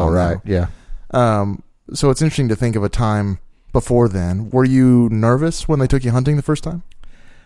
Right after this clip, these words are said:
Speaker 2: Well, um, not really. I was kind of excited.
Speaker 1: Mm-hmm.
Speaker 2: Um, the only time I got nervous hunting in that first year was there was this guy named Jason. I hunted on his ranch,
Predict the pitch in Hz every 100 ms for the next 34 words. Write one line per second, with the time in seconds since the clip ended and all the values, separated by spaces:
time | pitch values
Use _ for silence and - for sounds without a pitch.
0 | _ - 123 113 113 - _ _ 113 104
1 | 98 95 95 - 165 175 143 143 101 95
2 | 92 - 139 98 - - 104 90 - -
3 | - - 131 98 92 - _ _ _ -
4 | 101 92 80 80 90 - - _ _ _
5 | - 117 160 208 175 131 107 107 - -
6 | - 120 123 107 101 120 113 101 92 87
7 | - 117 104 - 101 110 87 69 - -
8 | - _ - 107 95 107 104 98 98 -
9 | 101 87 85 82 82 104 113 - 85 85
10 | - 95 104 135 104 90 101 95 92 95
11 | 82 - -